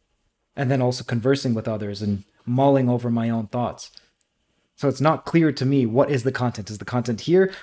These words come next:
or is the content what occurs over the course of days and months later?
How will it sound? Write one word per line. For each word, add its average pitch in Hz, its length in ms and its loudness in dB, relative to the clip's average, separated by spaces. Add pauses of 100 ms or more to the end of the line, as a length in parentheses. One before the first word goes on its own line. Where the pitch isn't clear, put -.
or 123 100 2
is 123 100 2
the 127 60 -10
content 127 380 -4
what 113 100 -2
occurs 117 340 -2
over 113 140 -6
the 113 80 -6
course 120 300 -6
of 104 120 -6
days 113 300 0
and 104 100 -8
months 107 460 -4
later? 107 380 -4